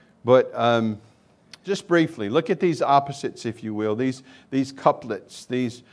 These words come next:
you know, there's these, opposites is a good way to put it. But look at the first one. It says that there is a time to be born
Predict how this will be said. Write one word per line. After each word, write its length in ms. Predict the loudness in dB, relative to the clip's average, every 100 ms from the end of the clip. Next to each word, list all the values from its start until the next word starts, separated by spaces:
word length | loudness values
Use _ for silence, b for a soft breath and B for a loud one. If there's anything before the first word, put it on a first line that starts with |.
| b b
you 60 | -4
know, 120 | 0
there's 300 | 0 -2 -6
these, 400 | -6 -4 -4 -10 b b b b _ _ _ _ _ _ _ _ _ _ _ _ _ _ _ _ _
opposites 480 | -2 -2 -4 -14 -12
is 140 | -12 -10
a 60 |
good 180 | -10 -8
way 160 | -10 -12
to 80 |
put 240 | -10 -8 -8
it. 120 | -12 _ _ _ _ b b
But 100 | 2
look 120 | 6
at 80 | 6
the 80 | 6
first 320 | 8 8 6
one. 100 | -2
It 60 | 0
says 220 | 0 0
that 180 | 0 2
there 160 | 4
is 160 | 4 4
a 160 | 4
time 640 | 2 0 2 4 2 0 -4 b b b
to 120 | 0
be 160 | 2 2
born 640 | 4 6 6 4 2 -2